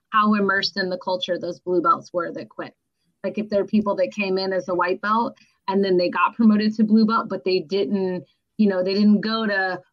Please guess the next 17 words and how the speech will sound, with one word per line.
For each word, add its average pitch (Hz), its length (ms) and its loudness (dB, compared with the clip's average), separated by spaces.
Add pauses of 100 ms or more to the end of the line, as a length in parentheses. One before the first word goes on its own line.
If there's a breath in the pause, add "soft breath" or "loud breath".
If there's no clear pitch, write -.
watch 196 480 0
their 185 400 2 (400)
teammates 196 440 4
compete, 185 600 -2 (100)
or 185 300 0
they 190 180 0
didn't 190 580 -2
go 202 640 4
cross 185 400 0
train 190 360 -4
and 185 120 0
meet 190 240 2
other 185 280 0
people 180 420 0
that 175 220 -6
train, 170 560 -6
or, 175 500 -2